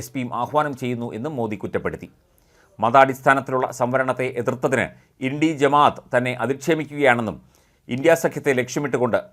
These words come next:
മോദി കൂട്ടിച്ചേർത്തു. അതേസമയം ബ്രഹ്മോസ് മിസൈൽ വാങ്ങാൻ തയ്യാറായ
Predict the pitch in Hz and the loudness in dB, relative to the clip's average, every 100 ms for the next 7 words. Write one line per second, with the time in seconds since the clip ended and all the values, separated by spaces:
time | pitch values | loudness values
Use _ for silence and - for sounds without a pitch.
0 | - 117 113 98 90 92 80 - - _ | -6 -4 -4 -6 -8 -10 -12 -12 -20 _
1 | _ _ _ _ _ _ _ _ _ _ | _ _ _ _ _ _ _ _ _ _
2 | _ _ _ _ _ 113 127 131 131 151 | _ _ _ _ _ -4 -2 -2 -4 2
3 | 127 139 175 170 156 160 151 143 143 135 | 2 4 2 0 -4 -2 2 2 0 2
4 | 131 135 135 | 4 6 6